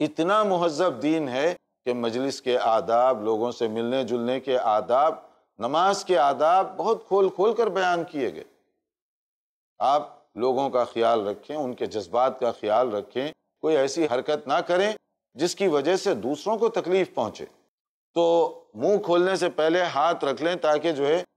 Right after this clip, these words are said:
وہ اس طرح سے دوسروں کو یہ برا نہ دکھائی دے۔ اور نماز کے اندر بھی اگر ایسی چیز ہو تو پھر کوشش کریں کہ جتنا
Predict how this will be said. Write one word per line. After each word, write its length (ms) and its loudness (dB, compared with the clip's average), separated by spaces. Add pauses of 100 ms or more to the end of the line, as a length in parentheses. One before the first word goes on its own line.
(280)
وہ 200 2
اس 140 0
طرح 260 2
سے 160 -2
دوسروں 400 -2
کو 400 0 (260)
یہ 260 2
برا 460 2 (720)
نہ 180 -2
دکھائی 460 0
دے۔ 160 -4 (680)
اور 200 2 (640)
نماز 460 0
کے 120 2
اندر 260 0
بھی 180 2
اگر 180 4
ایسی 460 0
چیز 400 -2
ہو 260 2 (340)
تو 80 -6
پھر 160 0
کوشش 440 -2
کریں 300 2
کہ 80 2
جتنا 480 0